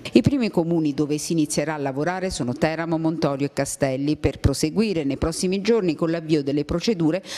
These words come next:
anche relativamente agli edifici scolastici ubicati in altri comuni,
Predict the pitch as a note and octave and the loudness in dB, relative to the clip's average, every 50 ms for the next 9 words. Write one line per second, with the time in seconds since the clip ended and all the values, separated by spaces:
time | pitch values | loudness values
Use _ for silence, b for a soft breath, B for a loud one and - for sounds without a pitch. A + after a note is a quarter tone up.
0 | B B - - G3+ F#3+ F#3+ - G3+ F#3 F3 F3 - - G3 F3+ F3+ F#3 F3 D#3 | B B 0 2 2 2 0 0 0 0 -2 -2 -2 -2 0 0 0 0 0 0
1 | C#3+ C#3+ - D3 C#3+ C#3+ D3 C#3+ D3+ - - E3 - - C#3+ - - D#3+ D3 C#3+ | 0 2 0 0 2 2 0 0 0 0 0 0 0 0 -2 0 0 0 0 0
2 | C#3+ D3 - - D3+ - - D3 C#3 D3 D3 - F3+ D#3 - - - D3+ D#3+ F#3+ | 0 -2 -2 -4 -2 0 0 0 0 0 0 0 0 -2 0 2 2 2 4 2
3 | G#3+ A3+ G3 - E3+ D#3 - E3 D3+ D3 C#3 C3+ C#3 D#3 E3+ | 0 0 -2 -2 -2 0 0 0 2 2 2 2 2 0 0